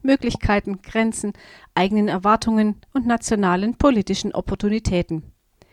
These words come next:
Als deutsche Staatsbürger und Staatsbürgerinnen sind wir im Grunde genommen ein winziges Rädchen in einem riesigen Getriebe. Und doch, wenn das kleinste Rädchen nicht funktioniert,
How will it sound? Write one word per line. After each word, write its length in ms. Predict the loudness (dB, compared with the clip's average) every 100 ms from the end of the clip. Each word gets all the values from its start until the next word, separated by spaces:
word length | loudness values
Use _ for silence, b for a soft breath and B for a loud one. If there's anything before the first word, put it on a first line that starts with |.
| b b b b
Als 160 | -6 2
deutsche 280 | 2 2 -2
Staatsbürger 760 | 0 0 0 0 2 2 -2
und 140 | -4 -4
Staatsbürgerinnen 840 | -4 -4 0 0 2 0 -2 -2
sind 200 | -4 -2
wir 80 | -2
im 120 | -4
Grunde 340 | -2 2 2
genommen 420 | 2 2 2 0 0
ein 180 | 4 8
winziges 540 | 8 6 0 -2 -2
Rädchen 340 | -2 -2 -2 -6
in 80 | -4
einem 220 | -2 -2
riesigen 420 | -2 -4 -4 -4
Getriebe. 500 | -4 -2 0 0 0 -4 _ _ _ _ _ _ -2
Und 240 | 0 6
doch, 300 | 4 4 -6 _ B B B B B -2
wenn 100 | 0
das 160 | 0
kleinste 540 | 0 2 2 2 0 0
Rädchen 340 | 0 0 0
nicht 220 | -2 -2
funktioniert, 640 | -2 -2 -2 -2 -2 -4